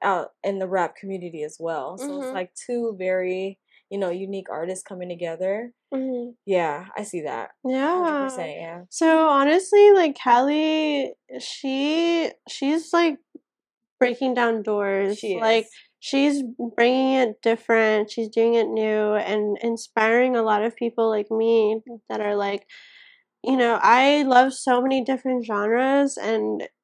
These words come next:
Speaker 2: Kali was like, "Oh, bet, like, I'm the same. I can do,
Speaker 1: Exactly.
Speaker 2: I can do the same thing." And it's
Speaker 1: Mm-hmm.
Speaker 2: like, "Oh, wow," like, it's just so confirming, like, that you, you could do anything. <laughs>
Speaker 1: Yeah,
Speaker 2: Like,
Speaker 1: you can,
Speaker 2: truly.
Speaker 1: anything that you love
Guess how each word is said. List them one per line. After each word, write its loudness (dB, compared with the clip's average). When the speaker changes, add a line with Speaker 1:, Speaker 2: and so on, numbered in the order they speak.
Speaker 2:
Kali 2
was -2
like, -2
"Oh, -2
bet, 0
like, -4
I'm -2
the -2
same. -6
I -4
can -2
do, 0
Speaker 1:
Exactly. 2
Speaker 2:
I 0
can -4
do 0
the -2
same -2
thing." -2
And 0
it's -12
Speaker 1:
Mm-hmm. -4
Speaker 2:
like, -4
"Oh, -2
wow," 4
like, 0
it's 0
just -4
so 4
confirming, -2
like, -6
that -2
you, -6
you -6
could -2
do 2
anything. 2
<laughs> 0
Speaker 1:
Yeah, 0
Speaker 2:
Like, 2
Speaker 1:
you 6
can, -2
Speaker 2:
truly. 2
Speaker 1:
anything -6
that -6
you -10
love -4